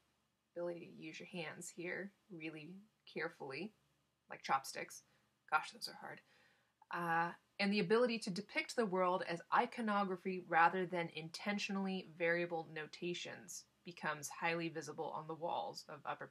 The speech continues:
Paleolithic caves. So, depict the world as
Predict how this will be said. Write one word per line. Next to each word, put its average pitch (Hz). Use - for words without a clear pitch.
Paleolithic 147
caves. -
So, 151
depict -
the 196
world 170
as 170